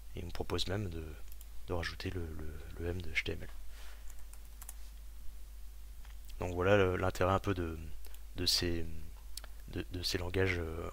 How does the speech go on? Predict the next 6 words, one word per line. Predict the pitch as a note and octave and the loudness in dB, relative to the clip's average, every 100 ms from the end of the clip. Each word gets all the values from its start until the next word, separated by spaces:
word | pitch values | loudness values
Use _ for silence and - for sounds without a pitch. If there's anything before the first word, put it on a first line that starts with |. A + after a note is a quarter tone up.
| - | -2
embarqués. | F#2 F2+ - G2+ A2 - - - - | 0 2 2 0 -2 -8 -10 -6 -4
Euh, | D#2+ D#2 F2 - | -4 -4 -6 -2
dans | F2+ | 0
Haskell, | F2 - G2+ G#2 | 2 4 4 4
on | F2 F2 | 2 2
a, | F2 E2+ | 4 4